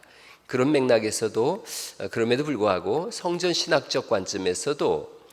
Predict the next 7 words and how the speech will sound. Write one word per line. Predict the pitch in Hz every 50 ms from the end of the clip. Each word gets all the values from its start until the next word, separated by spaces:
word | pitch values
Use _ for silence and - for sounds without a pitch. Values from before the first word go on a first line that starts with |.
| - - - _ _
성경을 | - - - 127 113 127 135 156 156
한번 | 156 160 180 185 175
볼 | - 143 135 131
수 | 127 - -
있다는 | 147 - - - 87 82 82 82 73
거죠. | 73 73 71 - - 80 80 - 80 - _ _ _ _ _
이것이 | 95 92 87 - - 156 156